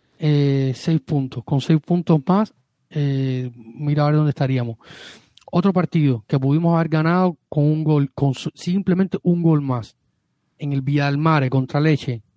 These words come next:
que venía en una gran forma en ese momento cuando lo encontramos en febrero. Después se borraron completamente. Un, en un Villa del Mare donde siempre es difícil jugar y, y muchos pincharon allá. Eh,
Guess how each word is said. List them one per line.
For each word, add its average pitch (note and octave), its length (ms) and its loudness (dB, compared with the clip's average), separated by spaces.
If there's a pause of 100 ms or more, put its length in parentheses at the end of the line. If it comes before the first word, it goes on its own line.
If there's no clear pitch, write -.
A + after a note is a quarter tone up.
(140)
que B2+ 120 -6
venía C3 200 -2
en D#3+ 100 0
una D#3+ 140 0
gran D#3 200 2
forma D#3+ 260 2
en D3+ 60 -2
ese D3+ 120 0
momento D#3 360 0
cuando C#3 160 2
lo C3+ 40 2
encontramos C#3+ 380 0
en C#3+ 60 -2
febrero. C3+ 340 0
Después D#3 400 -2 (300)
se - 160 -4
borraron C#3 420 2
completamente. C3+ 680 -2 (380)
Un, C3 240 -6
en C#3 180 -8
un C#3+ 200 -2
Villa D3+ 160 2
del D3 80 0
Mare D#3+ 200 2
donde C#3 180 2
siempre C#3+ 280 -2
es C3+ 60 2
difícil C3 280 -4
jugar D3+ 360 2
y, C3 120 -6 (280)
y C3 60 -14
muchos C#3+ 300 0
pincharon C3 460 -4
allá. A2+ 280 -4 (640)
Eh, C3 1080 2